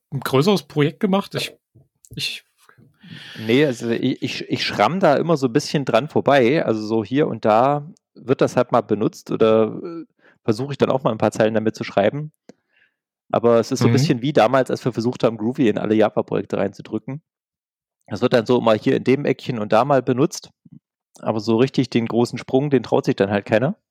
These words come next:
Speaker 2: Und so ein reines Projekt in Kotlin habe ich ehrlich gesagt noch nicht gesehen. Ähm,
Speaker 1: Also ich bin grad mittendrin. Ich hab, also das Projekt, an dem ich gerade arbeite, das ist halt,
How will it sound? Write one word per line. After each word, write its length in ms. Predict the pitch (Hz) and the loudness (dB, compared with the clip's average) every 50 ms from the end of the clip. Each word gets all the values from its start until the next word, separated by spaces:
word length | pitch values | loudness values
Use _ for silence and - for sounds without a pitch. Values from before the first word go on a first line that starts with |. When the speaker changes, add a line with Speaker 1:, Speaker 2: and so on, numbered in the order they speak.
| _ _ _ _ _ _ _ _ _ _ _ _ _ _ _ _ | _ _ _ _ _ _ _ _ _ _ _ _ _ _ _ _
Speaker 2:
Und 140 | - 107 - | -12 -8 -6
so 80 | 107 | -4
ein 60 | 107 | -2
reines 420 | 104 - - 104 120 143 143 127 - | -2 0 2 2 2 2 0 0 -2
Projekt 440 | - - 110 113 131 - - - - | -2 0 2 2 2 0 -4 -10 -10
in 160 | - 120 120 | -8 -8 -6
Kotlin 760 | - - - - - 127 123 123 123 123 123 123 120 120 117 _ - - | -4 -6 -4 0 0 -2 0 -2 -4 -6 -8 -8 -10 -12 -16 _ -4 -2
habe 120 | 117 110 | -2 -2
ich 100 | - - | -2 -4
ehrlich 200 | - - - - | -6 -6 -4 -2
gesagt 180 | - 117 117 - | 0 0 0 0
noch 80 | 117 | -2
nicht 180 | 110 117 - - | -6 -6 -6 -6
gesehen. 380 | - 104 107 113 120 135 170 - _ _ _ _ _ _ _ _ _ _ _ _ _ _ _ _ _ _ _ _ _ _ _ _ _ _ _ _ _ _ _ _ _ _ _ _ _ _ _ _ _ _ _ _ _ _ _ _ _ | -6 -2 0 0 0 0 -2 -8 _ _ _ _ _ _ _ _ _ _ _ _ _ _ _ _ _ _ _ _ _ _ _ _ _ _ _ _ _ _ _ _ _ _ _ _ _ _ _ _ _ _ _ _ _ _ _ _ _
Ähm, 320 | - 117 117 120 120 117 120 | 2 4 4 4 2 0 0
Speaker 1:
Also 140 | 117 117 | 0 0
ich 200 | 120 120 117 - _ _ | 0 0 -2 -6 _ _
bin 180 | 151 143 175 | 0 2 2
grad 260 | 170 - 139 131 - | 2 2 0 2 2
mittendrin. 540 | 143 143 139 143 - - - 139 - 107 98 - - - - - - _ _ - | 0 0 0 0 0 2 2 2 2 0 -4 -10 -16 -20 -20 -20 -20 _ _ -16
Ich 140 | 143 - - | -8 -6 -6
hab, 180 | 127 - - - - - - - - _ _ | -6 -6 -10 -16 -16 -16 -18 -20 -20 _ _
also 140 | - 120 110 | -6 -4 -4
das 100 | 113 - | -4 -2
Projekt, 280 | - - 120 131 135 160 | 0 0 0 2 2 0
an 80 | 143 | 0
dem 120 | 139 135 131 | 0 0 0
ich 120 | 139 135 | 0 0
gerade 240 | - 127 120 120 131 | 0 0 0 0 0
arbeite, 680 | 123 117 123 143 143 143 156 151 147 147 147 143 139 139 - _ _ _ | 0 0 0 0 2 2 2 2 2 2 2 0 -2 -4 -10 _ _ _
das 160 | - - 135 - | -12 -10 -8 -6
ist 140 | 123 - | -2 0
halt, 560 | 143 127 117 117 110 - - - - - - | 0 0 2 0 -2 -4 -4 -4 -4 -4 -6